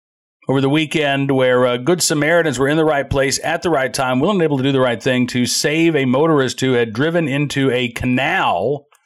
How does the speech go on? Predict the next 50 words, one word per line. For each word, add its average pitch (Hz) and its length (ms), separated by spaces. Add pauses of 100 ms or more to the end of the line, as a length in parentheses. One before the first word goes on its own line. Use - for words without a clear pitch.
(880)
uh, 120 280
in, 139 320
uh, 127 220
the 123 120
District 123 440
of 110 160
Columbia. 101 560 (640)
It 147 40
was 151 100
actually 185 240
the 143 80
crew 170 440
at, 135 280
uh, 131 100
Float 185 440 (120)
D 139 200
C 113 720 (680)
who 143 80
saw 165 280
what 147 200
happened 90 720 (520)
uh, 110 200
Levert 131 340
Phillips, 175 400
who's 139 160
the 139 120
owner 160 180
of 170 80
Float 127 200
D 123 100
C, 120 220
says 127 180
it's 120 120
always 147 200
good 135 120
to 123 60
help 127 140
save 135 200
a 120 40
life. 120 380
I 117 40
mean, 120 160
we're 113 80
not 127 200 (140)
here 131 140
to 127 60
be 113 100
superheroes 117 580
or 107 100
anything. 104 480